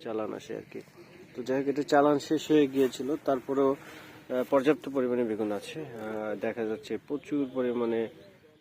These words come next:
কুড়ি এবং বেগুন, ছোট বড় বেগুন। যাই হোক, বেগুনটি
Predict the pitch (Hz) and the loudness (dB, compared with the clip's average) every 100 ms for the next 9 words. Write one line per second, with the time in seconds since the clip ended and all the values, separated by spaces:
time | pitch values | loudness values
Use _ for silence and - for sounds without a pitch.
0 | _ _ _ - 123 117 135 151 - - | _ _ _ -14 -8 -2 0 0 -4 -20
1 | - - _ _ - _ _ _ _ _ | -20 -20 _ _ -20 _ _ _ _ _
2 | 359 _ 349 339 _ _ _ _ _ _ | -20 _ -20 -20 _ _ _ _ _ _
3 | _ - 107 110 110 104 101 113 104 117 | _ -20 -10 -6 -4 -4 -4 -4 -2 -4
4 | 131 - - 107 107 107 101 107 117 143 | -6 -10 -10 -6 -4 -4 -4 -4 -4 -6
5 | - _ _ _ - - _ _ _ _ | -16 _ _ _ -20 -20 _ _ _ _
6 | _ _ _ 113 110 135 - - 156 - | _ _ _ -10 -8 -8 -12 -20 -20 -20
7 | - _ _ _ _ _ - 120 117 131 | -20 _ _ _ _ _ -10 -6 0 0
8 | 127 139 135 | 0 2 4